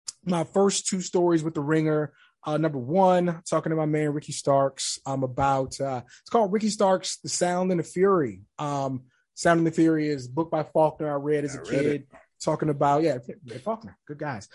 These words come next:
Speaker 1: Um, talking about the, uh, the downfall of a Southern family back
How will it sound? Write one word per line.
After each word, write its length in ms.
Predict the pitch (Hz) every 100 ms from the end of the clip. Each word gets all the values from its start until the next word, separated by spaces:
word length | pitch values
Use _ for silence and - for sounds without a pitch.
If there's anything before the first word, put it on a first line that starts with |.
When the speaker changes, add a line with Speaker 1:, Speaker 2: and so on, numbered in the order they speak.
| - _ 160
Speaker 1:
Um, 340 | 160 156 139
talking 300 | - 180 175
about 380 | 160 160 156 151
the, 160 | 147
uh, 60 | 143
the 80 | 135
downfall 640 | 127 151 160 156 151 151
of 100 | 139
a 40 | 135
Southern 560 | - 143 143 139 139
family 760 | - 147 147 143 139 139 135 131 _ _ -
back 360 | 151 143 139